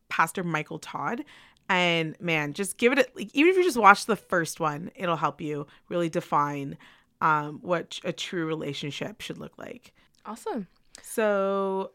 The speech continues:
Speaker 1: okay, do you have any concluding thoughts? I have some. Um,
Speaker 2: Yeah. My concluding thoughts are solidarity, my friend. <laughs>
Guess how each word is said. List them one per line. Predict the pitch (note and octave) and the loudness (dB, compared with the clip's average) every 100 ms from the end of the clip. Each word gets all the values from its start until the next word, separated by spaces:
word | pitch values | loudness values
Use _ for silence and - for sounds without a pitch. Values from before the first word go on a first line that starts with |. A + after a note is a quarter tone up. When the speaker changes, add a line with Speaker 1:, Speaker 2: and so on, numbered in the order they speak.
| - | -2
Speaker 1:
okay, | A3+ E3 | 2 2
do | C#3+ | 2
you | A3 | 0
have | A#3 | 0
any | |
concluding | B3+ B3+ A#3+ A3+ G3 D#3+ | -2 -4 -4 -2 -2 -4
thoughts? | - - - - - | -6 -8 -8 -6 -2
I | |
have | E3+ D#3+ - | 2 2 0
some. | - - - G3+ _ _ _ _ | -8 -10 -12 -14 _ _ _ _
Um, | E3 D3+ D#3 - - _ _ _ _ | -6 -6 -8 -16 -20 _ _ _ _
Speaker 2:
Yeah. | G#3+ A#3 D#4+ F#3 E3+ - _ _ _ _ | -10 -2 0 0 -4 -12 _ _ _ _
My | G#3 G#3 | -2 0
concluding | A#3 B3+ A#3 A#3+ G#3+ | 0 -4 -2 -2 -2
thoughts | G3 F#3 - - | -2 -4 -4 -6
are | F3+ F3 F3 | -4 -4 -6
solidarity, | - F3+ F#3+ F3+ E3+ F3 F#3 G3 | -4 -2 -2 -2 -4 -4 -8 -8
my | F3 E3+ | -10 -8
friend. | F3 F3 G#3+ - | -4 -4 -4 -8
<laughs> | - | -2